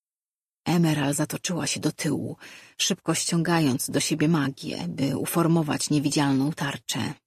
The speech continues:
Intruzem okazała się potężna kobieta w średnim wieku, ubrana w kosztowną suknię.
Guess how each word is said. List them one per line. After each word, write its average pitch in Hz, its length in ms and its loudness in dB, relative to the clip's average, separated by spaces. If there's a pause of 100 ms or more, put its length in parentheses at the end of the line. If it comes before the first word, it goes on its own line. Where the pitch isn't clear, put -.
(1200)
Intruzem 254 580 6
okazała 196 440 -2
się - 160 -4
potężna 180 560 0
kobieta 151 640 -2
w - 80 -6
średnim 147 500 2
wieku, 151 520 -4 (440)
ubrana 170 460 2
w - 100 -8
kosztowną 170 540 0
suknię. - 640 -6